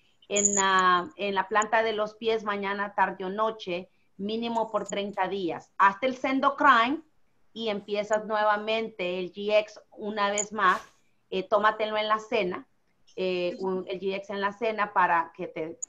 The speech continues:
te puedas dormir, porque ese se va al intestino delgado donde haces la digestión, y mira a ver si eso te ayuda. Y toma mu-, mucha, mucha, mucha agua.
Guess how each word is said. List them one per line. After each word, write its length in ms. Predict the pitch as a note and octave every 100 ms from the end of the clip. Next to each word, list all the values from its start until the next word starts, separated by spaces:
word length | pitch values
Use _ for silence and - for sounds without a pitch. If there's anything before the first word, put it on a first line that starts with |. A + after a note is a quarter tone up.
| _ -
te 120 | E3+
puedas 320 | F#3+ F#3 G#3
dormir, 380 | A#3 A#3+ A#3+ G#3
porque 240 | G#3 -
ese 180 | F#3+ A3+
se 180 | - F#3+
va 160 | G#3
al 100 | A#3+
intestino 580 | B3 B3 G#3 - G#3 G3+
delgado 560 | G3+ F#3 F#3 G3+ G3 F3
donde 220 | E3+ E3+
haces 180 | E3 F3+
la 100 | F3+
digestión, 560 | F3+ F#3 - F#3+ E3+ - _ _
y 120 | A3+ A3
mira 280 | A3 A3
a 60 | A3
ver 200 | G#3+ G#3+
si 120 | -
eso 220 | G3+ G#3
te 100 | -
ayuda. 360 | F3+ F3 F3 D#3+
Y 80 | E3
toma 220 | F#3+ G3
mu-, 300 | G#3 A#3+ C4
mucha, 400 | C4 B3+ A#3+ A3
mucha, 320 | G#3+ G#3+ A3
mucha 440 | G#3 G#3+ G#3+ G#3+ G3+
agua. 320 | G3 G#3+